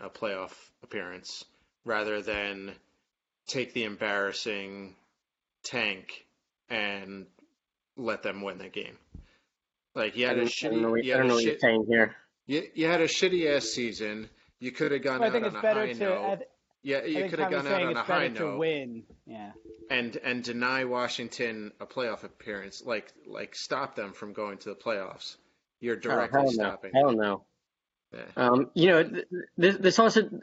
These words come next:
Speaker 2: Eagles are in a unique situation, like, compared to Daniel Jones. I feel like that would be a different situation because the fan base is divided where some people do not see a high ceiling for Hurts. So even though he looked okay in his games,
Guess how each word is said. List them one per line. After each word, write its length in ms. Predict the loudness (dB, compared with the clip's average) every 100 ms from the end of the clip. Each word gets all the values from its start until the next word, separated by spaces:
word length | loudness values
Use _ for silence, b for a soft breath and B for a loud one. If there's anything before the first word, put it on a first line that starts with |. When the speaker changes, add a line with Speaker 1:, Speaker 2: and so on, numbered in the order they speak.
| -14 _ -14 -14 0
Speaker 2:
Eagles 300 | 4 6 8
are 100 | 8
in 80 | 8
a 40 |
unique 380 | 8 8 6 4
situation, 520 | 2 4 4 4 6
like, 120 | 4 4
compared 340 | 4 4 4
to 80 | 4
Daniel 340 | 6 8 6
Jones. 420 | 6 8 8 6
I 80 | 4
feel 200 | 4 4
like 200 | 4 2 _ _ 4
that 80 |
would 80 | 6
be 100 | 6
a 40 | 4
different 260 | 4 2
situation 360 | 2 2 2 2
because 460 | 2 4 2 0 -8 _ _ _ _ _ _ -4
the 80 |
fan 260 | 4 6 8
base 260 | 6 6 2
is 120 | 2
divided 920 | 0 4 6 8 6 6 4 4 0 _ _ _ _ _ _
where 280 | 4 8 8
some 300 | 6 6 4
people 540 | 4 2 6 6 4 0 0
do 140 | 4
not 400 | 6 8 6 4
see 540 | 0 4 6 4 2 -4 _ 0
a 100 | 2
high 240 | 6 4
ceiling 420 | 4 4 4 4 4
for 120 | 6
Hurts. 480 | 6 6 2 -8 -10 _ _ _ _ 4
So 120 | 6
even 360 | 6 6 6 8
though 240 | 8 8
he 500 | 6 4 6 6 2 0
looked 300 | 0 2 2
okay 320 | 4 6 6
in 80 | 6
his 140 | 4
games, 400 | 6 6 4